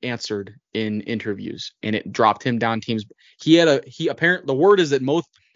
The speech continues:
almost every team visited with him at the Combine. A lot of teams talked to him to get clarity on, "Hey, what's this about? What's this about? Tell us about this. Like, what do you like here?" And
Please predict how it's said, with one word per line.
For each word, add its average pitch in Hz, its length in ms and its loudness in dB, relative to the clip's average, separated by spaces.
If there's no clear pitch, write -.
almost 147 420 -2
every 156 240 0
team 151 340 -2
visited 127 300 0
with 113 160 -6
him 113 100 -6
at 98 60 -8
the 98 60 -10
Combine. 95 460 -12
A 101 100 -4
lot 113 360 0
of 117 100 -6
teams 117 220 -8
talked 120 260 0
to 110 120 -2
him 107 240 -4
to 113 100 -4
get 113 180 0
clarity 123 480 2
on, 104 360 -4
"Hey, 117 320 0
what's 110 460 -6
this 127 200 -4
about? 98 240 -4
What's 107 160 -4
this - 220 -4
about? 101 340 -4
Tell 139 140 2
us 127 100 -4
about 113 260 -2
this. 120 300 2
Like, 104 120 -4
what 117 120 -2
do 117 60 -2
you 117 100 0
like 110 240 -4
here?" 113 420 0
And 110 640 -2